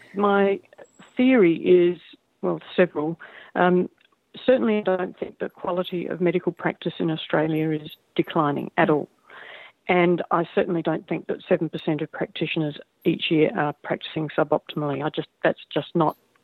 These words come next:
Speaker 1: what the answer is.
Speaker 2: Mm.
Speaker 1: I think the society is getting a little bit more focused on, on consumer rights and so on, which is, is good in a way, but does lead to, uh, people expecting perfection at all times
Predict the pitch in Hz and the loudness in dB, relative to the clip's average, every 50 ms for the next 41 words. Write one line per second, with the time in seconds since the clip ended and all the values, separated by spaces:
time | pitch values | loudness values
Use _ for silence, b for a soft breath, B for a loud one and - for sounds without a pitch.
0 | _ - 151 - - _ _ _ _ _ _ _ - 156 147 135 143 - - - | _ -6 -6 -6 -6 _ _ _ _ _ _ _ -2 -2 -2 -2 -6 -8 -10 -10
1 | - - - - - - - - - - - - - 202 190 170 - - - 185 | -10 -10 -10 -10 -12 -14 -18 -20 -20 -18 -18 -16 -14 -14 -14 -16 -6 -2 0 2
2 | 202 - - 208 185 - - - - - _ _ _ _ - 175 175 175 175 170 | 2 2 2 0 0 0 -2 -10 -20 -20 _ _ _ _ -14 -6 -2 2 2 2
3 | 170 165 165 165 165 180 - _ _ _ - - 202 180 - 208 196 196 190 180 | 2 2 0 -2 -4 -6 -10 _ _ _ -10 -6 -4 0 2 4 4 4 4 4
4 | 190 170 165 165 - - 170 160 156 175 165 165 165 - - _ _ _ _ _ | 4 4 2 2 0 0 0 0 2 0 -2 -2 -4 -8 -12 _ _ _ _ _
5 | _ _ - - 185 180 185 190 196 190 180 - 196 - - - 190 185 175 - | _ _ -2 0 2 2 2 2 2 0 2 2 0 0 2 4 4 4 4 4
6 | - 190 190 196 - 233 - - - - - 185 180 180 175 180 170 180 - _ | 4 2 2 2 2 -2 -4 -6 -10 -8 -4 -2 -2 0 0 0 -2 -4 -6 _
7 | _ - 180 170 170 175 170 165 - - 185 170 - - 196 180 175 175 170 165 | _ -4 -2 -2 0 -2 -2 -4 -2 -2 -2 -2 0 0 0 2 2 2 2 2
8 | 170 180 202 240 - - - 208 196 185 - - 196 190 208 226 226 214 180 - | 4 4 2 2 0 -2 -4 -4 -4 -2 -2 -2 0 2 2 2 2 2 0 0
9 | - - 180 165 - _ _ _ _ - 180 165 160 - - 196 196 196 185 180 | -2 -2 -2 -2 -4 _ _ _ _ 0 0 0 0 0 2 4 6 6 6 4
10 | 175 175 170 170 175 185 196 196 160 175 - - - - - - 175 180 175 - | 4 4 4 4 4 4 4 4 4 2 0 0 -2 -6 -2 2 2 2 2 2
11 | 190 175 170 160 160 156 _ - - - 175 170 170 165 160 - B B B B | 2 2 2 2 0 -2 _ -6 -2 0 0 2 2 0 0 -4 B B B B
12 | B B B - - - 190 - - 202 185 - 175 170 - - - - - 180 | B B B -2 0 0 0 0 0 0 0 2 2 0 0 -4 -6 -4 -2 -2
13 | - - 180 170 160 - - 185 175 - - - - - - 202 185 170 160 - | 0 2 0 0 0 0 0 -2 0 0 0 -2 -2 -2 -2 0 0 0 0 0
14 | 185 180 175 165 - - 185 175 175 170 165 165 165 | -2 -2 -2 -2 -4 -2 0 0 2 2 0 -2 -4